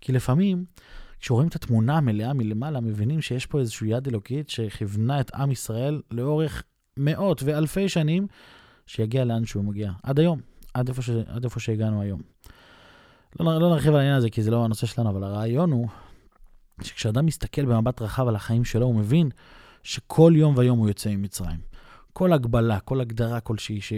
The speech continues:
שחסמה אותו אתמול, פתאום היום הוא משתחרר מזה. ולכן, אומר בעל התניא, האהבה של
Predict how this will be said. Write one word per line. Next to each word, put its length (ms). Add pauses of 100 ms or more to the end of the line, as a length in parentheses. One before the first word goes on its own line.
שחסמה 720
אותו 200
אתמול, 340
פתאום 260
היום 100
הוא 60
משתחרר 380
מזה. 200 (1040)
ולכן, 480 (340)
אומר 140
בעל 200
התניא, 400 (540)
האהבה 380
של 140